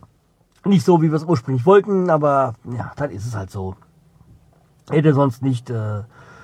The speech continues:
hätten wir vielleicht so machen können, aber wäre nicht korrekt gewesen und hätte vielleicht sonst Ärger geben können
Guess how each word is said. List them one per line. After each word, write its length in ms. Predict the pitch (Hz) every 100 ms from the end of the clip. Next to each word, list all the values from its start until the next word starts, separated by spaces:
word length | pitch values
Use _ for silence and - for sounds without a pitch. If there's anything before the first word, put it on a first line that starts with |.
| - - - _ _ _ _ _ _ -
hätten 220 | 208 202
wir 80 | 175
vielleicht 200 | 151 -
so 100 | 117
machen 260 | 131 175
können, 680 | 165 160 220 277 262 247 180
aber 240 | 127 127
wäre 240 | 120 123 113
nicht 240 | 113 -
korrekt 300 | - 104 -
gewesen 560 | 107 104 104 107 107 98
und 300 | 95 110 -
hätte 360 | 170 185 151 135
vielleicht 320 | 139 127 117
sonst 260 | 127 131
Ärger 280 | 95 117 120
geben 320 | 113 120 127
können 460 | 127 160 180 160 123